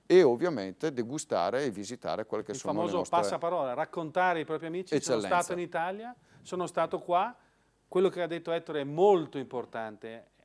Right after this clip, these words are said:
Speaker 2: andare sì a Milano all'Expo, ma dopo portare, fare da calamita perché vengano da noi e vedano quello che abbiamo sul territorio,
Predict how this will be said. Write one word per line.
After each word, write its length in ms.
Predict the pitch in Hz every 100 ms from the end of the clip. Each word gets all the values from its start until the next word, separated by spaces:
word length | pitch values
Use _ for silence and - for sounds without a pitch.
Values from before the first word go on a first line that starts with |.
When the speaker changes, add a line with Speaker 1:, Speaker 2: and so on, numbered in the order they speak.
| _
Speaker 2:
andare 520 | 147 170 160 180 185 160
sì 240 | - 196
a 80 | 170
Milano 300 | 143 139 135
all'Expo, 360 | 147 - 165
ma 140 | 196 160
dopo 460 | 147 165 196 185 _ _ _ _ _ 175 180
portare, 920 | 151 - 180 180 175 151 127 117 113 _ _ _
fare 340 | - 180 180 165
da 100 | 151
calamita 760 | 180 175 170 180 185 202 208
perché 400 | 208 170 143 151
vengano 480 | 135 165 190 160 143
da 120 | 135
noi 440 | 131 127 139 165 - _
e 120 | 143
vedano 420 | 127 160 160 147
quello 200 | - 139
che 120 | 123 123
abbiamo 320 | 113 123 120
sul 200 | - 110
territorio, 640 | 123 120 120 117 131 131